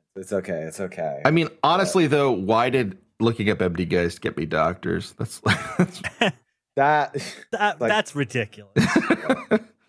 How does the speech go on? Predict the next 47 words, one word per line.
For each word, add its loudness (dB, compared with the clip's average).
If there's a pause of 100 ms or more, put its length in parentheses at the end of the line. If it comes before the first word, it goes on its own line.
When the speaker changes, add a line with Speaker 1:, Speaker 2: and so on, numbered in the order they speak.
Speaker 1:
Like, 0
listen, 0
I -2
know 2
there's 0
M -2
D 2
here, 2
but 0
there's 2
a -2
Geist 0
after. -2
Speaker 2:
<laughs> -8
Speaker 1:
Uh, -6
come -8
on -8
now. -16 (800)
I 4
like 2
that 0
on 2
the 0
Central 0
Park 0
Media 0
Wikipedia -2
page, 0
it 0
says, 2
like, 0
founder 0
John 2
O'Donnell 2
defunct -2
Speaker 2:
<laughs> 2
Speaker 1:
April -2
twenty-seventh. 0
Speaker 2:
You're 4
looking 0
at -8
the -8
same 0
thing 2
I 4
Speaker 1:
Fate, 2
Speaker 2:
am. 0